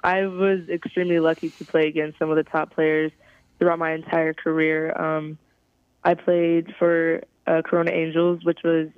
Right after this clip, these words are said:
um, one of the top travel ball teams in California,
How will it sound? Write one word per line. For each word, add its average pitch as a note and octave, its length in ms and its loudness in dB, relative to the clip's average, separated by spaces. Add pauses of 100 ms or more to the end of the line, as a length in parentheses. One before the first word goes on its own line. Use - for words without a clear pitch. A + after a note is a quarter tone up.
(340)
um, D#3 460 -4
one F3 140 2
of E3 80 0
the D#3+ 280 2 (340)
top - 240 0 (220)
travel F3 220 2
ball F#3+ 180 0
teams G3+ 280 0
in G3+ 60 2
California, G#3 720 0